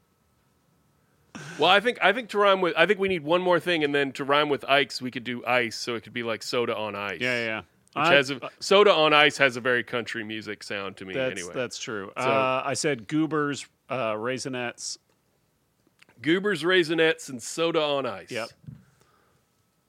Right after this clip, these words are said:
Speaker 1: Now, that's either our next verse or that could actually be the chorus,
Speaker 2: Yeah, yeah.
Speaker 1: 'cause it's got, like, a, it's got a sing-songy quality to it.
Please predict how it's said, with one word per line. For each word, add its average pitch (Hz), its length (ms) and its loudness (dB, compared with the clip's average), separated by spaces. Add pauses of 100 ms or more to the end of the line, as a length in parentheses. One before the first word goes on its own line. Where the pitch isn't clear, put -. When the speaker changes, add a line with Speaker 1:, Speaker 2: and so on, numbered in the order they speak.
(2000)
Speaker 1:
Now, 139 180 2
that's 190 260 6
either 180 460 6
our 147 140 4
next 143 280 2
verse 123 560 -4
or 139 220 2
that 135 240 2
could 165 180 2
actually 135 320 0
be 120 140 -8
the 104 80 -10
chorus, 113 420 -8
Speaker 2:
Yeah, 107 60 -10
yeah. 104 60 -12
Speaker 1:
'cause 123 140 -6
it's 120 140 -10
got, 131 260 4
like, 123 180 -2
a, 110 280 -2
it's 117 140 -10
got 135 220 2
a 117 40 -6
sing-songy 117 800 -4
quality 101 440 -8
to 95 100 -16
it. - 160 -18